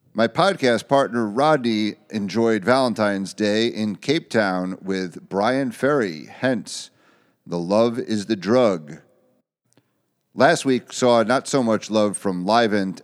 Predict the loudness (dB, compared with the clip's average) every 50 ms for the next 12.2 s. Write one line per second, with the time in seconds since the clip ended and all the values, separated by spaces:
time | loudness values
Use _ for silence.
0 | _ -4 -2 -2 -2 -2 -4 -6 -6 -8 -8 -4 0 0 2 2 0 -2 -4 -4
1 | -4 -2 -2 -2 -4 -8 -4 -2 0 0 0 -2 -6 -12 -20 -12 -6 -2 -2 0
2 | -2 -2 -6 -10 _ _ _ _ -6 -2 0 0 0 -2 -2 -2 -2 -2 -2 -4
3 | -10 -14 -18 -16 -12 -10 -10 -10 -12 _ -14 -8 -2 0 2 2 2 2 0 -2
4 | -4 -6 -4 -2 0 0 2 0 0 0 -2 -4 -4 -4 -2 0 0 -2 -2 -4
5 | -4 -2 -2 -2 -2 -2 -4 -8 _ _ _ _ _ _ _ _ _ _ _ _
6 | -10 -6 -2 0 0 0 2 2 0 0 0 0 -2 -4 -8 -10 -10 -6 -4 -2
7 | 0 0 0 0 -2 -4 -6 -10 -12 -14 _ _ -10 -6 -2 0 0 0 2 2
8 | 2 4 4 2 0 -6 -10 -12 -14 _ _ _ _ _ _ _ _ _ _ _
9 | _ _ _ _ _ _ _ _ _ _ -2 0 0 0 0 0 2 2 2 2
10 | 2 0 0 0 0 0 2 2 4 4 4 2 2 0 0 2 2 2 2 2
11 | 0 -2 -2 -2 0 0 0 0 0 0 0 0 0 0 0 -2 -2 -4 -4 -6
12 | _ -16 -20